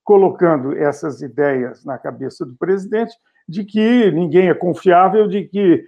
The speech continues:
essa democracia está corrompida e que ele deveria ser um, um mandatário exclusivo do Brasil, como quem quer.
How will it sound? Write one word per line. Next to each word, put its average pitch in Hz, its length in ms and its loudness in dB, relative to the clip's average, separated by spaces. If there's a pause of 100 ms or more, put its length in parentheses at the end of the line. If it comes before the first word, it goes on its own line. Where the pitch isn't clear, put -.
(140)
essa 170 180 -2
democracia 175 1040 0 (260)
está - 380 -6
corrompida 220 920 2 (400)
e 208 160 -12
que 214 180 -16
ele 202 720 -4 (440)
deveria 185 720 0
ser 190 500 -4 (340)
um, 147 380 -12
um 147 80 -14
mandatário 160 600 -4
exclusivo 160 760 -2
do 131 120 -8
Brasil, 135 600 -6 (280)
como 196 260 -6
quem 262 200 -6
quer. 202 460 2